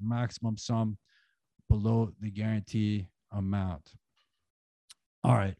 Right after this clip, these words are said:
one last trick for everyone. So far, we've been analyzing sentences by themselves, uh, but you don't read that way. Every time you read a sentence, you're trying to understand the relationship between that sentence and the previous sentence and the next sentence.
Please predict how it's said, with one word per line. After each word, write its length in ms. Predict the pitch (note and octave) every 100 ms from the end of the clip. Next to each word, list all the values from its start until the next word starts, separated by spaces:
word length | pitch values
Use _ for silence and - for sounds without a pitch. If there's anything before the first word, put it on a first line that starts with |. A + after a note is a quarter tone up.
| _
one 460 | G#2 G2+ C#3 D3+
last 340 | C#3+ C3 A#2+ -
trick 240 | C3 B2
for 160 | - A2
everyone. 420 | G2 F#2 F2 E2+ _ _ _ _ _ _ _ _ _ _ _ _ _ _ _ _
So 340 | - - G3+ A#3+
far, 300 | A3+ A#3 A3+
we've 240 | G#3 F#3+
been 180 | E3+ E3 F3
analyzing 600 | F#3+ G3+ F#3 F3 D3+ C#3+
sentences 640 | - F3+ F3 E3 E3 C3+
by 320 | B2 C#3+ D3
themselves, 720 | C3 A2+ - E3 F3+ E3 D#3
uh, 540 | F3+ F3+ F3+ F3+ F3 D3+ - -
but 240 | D#3+ C#3
you 100 | E3
don't 280 | F#3 F#3+ C3+
read 200 | D#3+ D#3
that 180 | C#3 B2
way. 380 | A#2 G#2+ F#2 - -
Every 220 | D3+ F#3+
time 260 | F#3+ G3 G3
you 120 | F3
read 120 | F3
a 60 | D#3+
sentence, 440 | - E3+ F3+ D#3+
you're 120 | D#3
trying 260 | - F3 F#3
to 60 | E3+
understand 380 | D3+ E3+ E3
the 60 | D3+
relationship 520 | C#3+ E3 E3 D#3+ E3
between 320 | C#3 - C#3
that 280 | C3 F3 F3+
sentence 600 | - F#3 F3+ F3+ F3+ -
and 100 | C3
the 60 | A#2
previous 480 | - G3+ F#3 F3 -
sentence 480 | F3 E3 E3+ D3+
and 100 | D3
the 60 | D3
next 320 | D#3 D3+ -
sentence. 560 | C3 A#2 - G#2 -